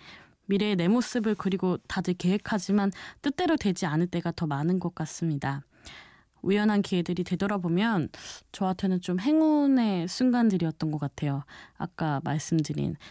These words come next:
뭐 이장혁 씨를 만난 일이라든지 아니면 피아노를 조금 접고 아코디언을 새로 시작했었던 일이라든지, 어, 다시 돌아간다면 그 선택을 똑같이 할 수 있을지 모르겠지만요.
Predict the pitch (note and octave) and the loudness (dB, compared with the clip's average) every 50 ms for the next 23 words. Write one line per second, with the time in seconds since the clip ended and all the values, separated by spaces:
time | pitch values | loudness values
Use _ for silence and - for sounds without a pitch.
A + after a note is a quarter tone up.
0 | - _ - C#3+ C#3 C#3+ D#3 - F3 F3+ F3 - - - E3+ E3+ D#3+ D3 C#3 C#3 | -20 _ -4 0 0 0 2 2 2 2 2 2 0 -2 0 0 0 2 2 2
1 | C#3+ C#3+ C#3+ C#3+ C#3+ C#3 C#3+ D3 D3 C#3+ C#3 C#3 - D3+ D#3 D3+ - - G#3+ B3+ | 2 2 0 0 0 -2 -2 -2 -2 -2 -4 -4 -2 -2 -2 -2 0 2 2 2
2 | D4 D4+ - - E3 E3+ D#3+ D#3+ E3 D#3+ D#3+ D#3+ - - - - _ - - D#4+ | 2 0 -2 0 2 2 4 4 4 2 2 -2 -6 -12 -20 -18 _ -4 -2 2
3 | D#4+ D#4+ D4+ C#4+ C4 A#3 C4 C#4 C#4+ D4 D4+ - _ - - _ _ - A3 G3+ | 2 4 4 4 2 2 2 0 0 0 -2 -6 _ -18 -20 _ _ -8 -4 -2
4 | - F#3+ F3+ - - - _ _ - G3+ A#3+ B3+ A3+ E3 - - - F#3+ F3 F#3+ | -2 -2 -2 -4 -8 -16 _ _ -2 -2 0 0 -2 -4 -4 -2 -2 0 0 0
5 | F3 E3+ E3+ E3+ E3+ - - A3+ G#3+ G#3 F3+ - - C#4 - - - A#3 - - | 0 0 0 -2 -2 -2 -2 -2 -2 -2 -2 -2 -4 -4 -4 -2 -4 -4 -2 -4
6 | G#3+ - - G3 F#3 D#3+ C#3+ C#3+ D3+ D3 D3+ D3 - D3 D3 D3 D3 - G3+ F#3 | -6 -4 -2 0 0 2 0 0 -2 -2 -2 -4 -2 -2 -2 -2 0 2 2 2
7 | D#3+ C#3+ - - - - - - - - - - _ _ - - E3 - - F#2 | 2 0 -2 -8 -14 -18 -18 -20 -20 -20 -20 -20 _ _ -6 -4 -2 -2 -2 -4
8 | F3+ - - A3 A3 - A#3+ G#3 G3+ G3 A3+ A#3+ A#3+ A#3+ B3 A#3+ A3+ A3 G#3 G3+ | -4 -4 -2 -2 0 0 2 2 2 2 2 2 2 2 2 2 4 2 2 2
9 | G3+ G3+ F#3+ F3+ - _ _ _ _ _ _ _ - - A3 G#3+ - B3+ B3+ B3 | 2 0 -2 -4 -8 _ _ _ _ _ _ _ -6 -2 0 0 2 2 0 0
10 | - B3+ A#3 G#3+ A3 - - C4+ - D4+ C#4+ - - A#3+ C4+ F4 E4 - - D4+ | 0 0 0 -2 -2 -4 -6 -6 -4 -4 -4 -4 -4 -2 0 0 0 0 0 0
11 | B3 F#3+ - - F3+ - F3 F3+ D#3+ D#3 D#3+ D#3 E3 - - - D#3 D#3 D#3+ F#3+ | 0 0 0 -4 -4 -2 0 0 2 2 0 0 -2 -2 -4 -4 -2 0 2 2
12 | A#3 B3 G#3 D#3+ | 2 2 0 0